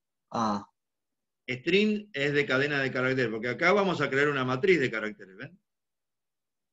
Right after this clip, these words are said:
Speaker 1: Claro.
Speaker 2: Para guardar los apellidos. Entonces, cuando vamos a trabajar con vectores, eh, o matrices de caracteres,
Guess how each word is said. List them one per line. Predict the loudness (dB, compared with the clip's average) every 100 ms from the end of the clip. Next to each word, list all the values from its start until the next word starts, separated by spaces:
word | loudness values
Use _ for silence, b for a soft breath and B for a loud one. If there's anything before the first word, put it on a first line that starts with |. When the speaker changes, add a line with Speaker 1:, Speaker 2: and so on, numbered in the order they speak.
| _ _ _ -2
Speaker 1:
Claro. | 0 0 -4 _ _ -4
Speaker 2:
Para | -2
guardar | 0 0 0 2
los | 2 0
apellidos. | -4 -6 -6 -10 -14 _ _ _ _ _ -12
Entonces, | -4 -2 -2 -2
cuando | -2 0
vamos | 2 2
a | 2
trabajar | 2 2 2 0 2
con | -2 -2 0
vectores, | 0 2 4 6 4 2 _ _ _ _ _ _ _ _ -10
eh, | -8 -8 -6
o | -4 -2
matrices | -2 2 2 2 0 -2
de | -2
caracteres, | -2 -2 -2 2 4 4 2 -4